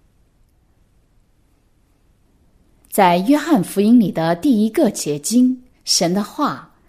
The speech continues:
是指神的独生子基督，做神的解释、说明和彰显。约翰揭示基督是那伟大的我是，是自由拥有的，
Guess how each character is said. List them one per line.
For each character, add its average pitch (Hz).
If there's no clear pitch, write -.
是 294
指 175
神 156
的 170
独 170
生 302
子 170
基 202
督， 220
做 349
神 175
的 180
解 170
释、 170
说 330
明 165
和 -
彰 196
显。 170
约 240
翰 214
揭 214
示 190
基 294
督 302
是 254
那 160
伟 156
大 214
的 156
我 143
是， -
是 294
自 311
由 170
拥 165
有 262
的， 160